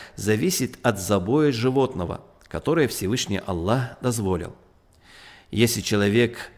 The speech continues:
забивает животное без употребления имени Аллаха, произнеся «Бисмиллях, Аллаху Акбар»,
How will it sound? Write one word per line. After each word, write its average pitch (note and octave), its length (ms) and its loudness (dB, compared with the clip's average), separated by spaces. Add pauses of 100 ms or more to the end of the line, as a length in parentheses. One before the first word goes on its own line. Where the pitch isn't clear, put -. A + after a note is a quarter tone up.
(120)
забивает G#2+ 680 2
животное F#2+ 600 0
без A2+ 460 -2
употребления G#2 800 -2
имени G2+ 540 0
Аллаха, G2 680 0 (520)
произнеся E2+ 720 -6
«Бисмиллях, F#2+ 800 -2
Аллаху F#2+ 480 0
Акбар», F#3 560 0